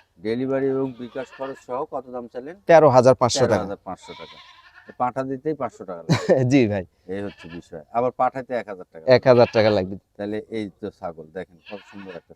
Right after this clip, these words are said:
Speaker 1: ছাগল।
Speaker 2: পাঠা দেওয়া একটা ছাগল পাবি, ডেলিভারি খরচ বাদ দিয়ে আমার বারো হাজার টাকা টিকবে ভাই।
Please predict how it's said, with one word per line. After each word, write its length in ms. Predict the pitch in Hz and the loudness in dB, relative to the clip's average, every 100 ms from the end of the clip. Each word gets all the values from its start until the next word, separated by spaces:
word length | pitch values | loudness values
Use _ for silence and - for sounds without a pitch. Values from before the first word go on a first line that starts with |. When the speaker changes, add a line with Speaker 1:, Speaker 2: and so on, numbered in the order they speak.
| _ | _
Speaker 1:
ছাগল। 120 | 80 | 2
Speaker 2:
পাঠা 280 | 151 151 170 | 6 8 10
দেওয়া 180 | 180 180 | 10 10
একটা 160 | - | 8
ছাগল 300 | 180 170 160 | 4 6 6
পাবি, 360 | 151 156 147 196 | 6 4 6 4
ডেলিভারি 460 | 143 143 147 160 160 | 4 2 4 2 0
খরচ 260 | 147 143 | -2 2
বাদ 200 | 139 135 | 6 6
দিয়ে 120 | 123 | 6
আমার 120 | 131 127 | -2 2
বারো 300 | 123 113 104 | 4 6 4
হাজার 200 | 107 104 | 2 -2
টাকা 220 | 113 104 | -4 -4
টিকবে 340 | 117 95 78 | -4 -8 -8
ভাই। 120 | - | -18